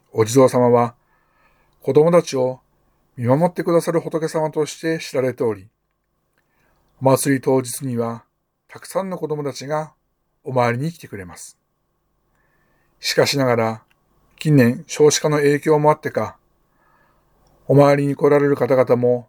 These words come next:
めっきり減ってきました。さらには、新型コロナウイルスの影響で、三年ほど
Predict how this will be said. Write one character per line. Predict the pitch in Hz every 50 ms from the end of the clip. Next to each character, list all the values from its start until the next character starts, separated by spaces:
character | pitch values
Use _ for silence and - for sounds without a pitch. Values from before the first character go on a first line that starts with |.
| _ -
め | 120 117
っ | 117
き | _ _ - 175
り | 160
減 | 117 117
っ |
て | - _ - 151
き | - 156
ま | 151 135
し | - -
た。 | - - - _ _ _ _ _ _ _ _ _ _ _ _ _ _ _ _ _ _ _ _ _ _ _ _ _ _ _ _ _
さ | - - 160
ら | 147
に | 139 131 123 120
は、 | 123 123 127 131 131 _ _ _ _ _ _ _ _ _ _ _ _
新 | - - - 156 156
型 | 151 147 143 156
コ | - 151 147
ロ | 147
ナ | 151 147 147 151
ウ | 151 151
イ | 151
ル | 143
ス | - -
の | 143 131
影 | 131 139 143 143 131
響 | - 147 135 127 127
で、 | 131 123 117 113 _ _ _ _ _ _ _ _ _ _ _ _ _ _ _ _
三 | - - - 135 147 160
年 | 175 175 175 165
ほ | 170
ど | 160 170 170 165 160 -